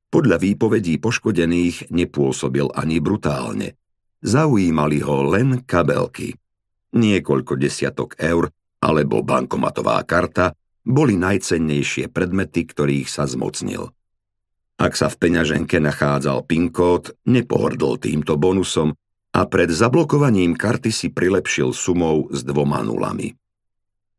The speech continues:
Osamotené ženy na prázdnej ulici boli ľahkou obeťou aj pre menej fyzicky zdatného chlapa a spravidla sa ani nesnažili brániť.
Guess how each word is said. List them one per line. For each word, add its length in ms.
Osamotené 720
ženy 240
na 160
prázdnej 480
ulici 480
boli 320
ľahkou 480
obeťou 560
aj 240
pre 240
menej 480
fyzicky 560
zdatného 560
chlapa 480
a 160
spravidla 640
sa 240
ani 320
nesnažili 640
brániť. 640